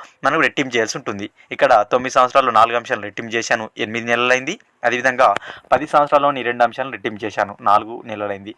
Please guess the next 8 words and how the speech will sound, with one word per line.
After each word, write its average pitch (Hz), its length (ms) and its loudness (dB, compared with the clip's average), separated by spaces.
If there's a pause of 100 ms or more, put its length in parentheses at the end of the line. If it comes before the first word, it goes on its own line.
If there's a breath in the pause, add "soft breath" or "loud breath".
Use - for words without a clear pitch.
(280 loud breath)
ఎనిమిది 135 300 -4
ప్లస్ 135 180 -2 (100)
నాలుగు 104 220 0 (340)
పన్నెండు 123 360 0
నెలలు 135 260 -2 (140)
ప్లస్ 175 240 0 (140)
ఎనిమిది 135 260 -4
సంవత్సరాలు. 101 400 -4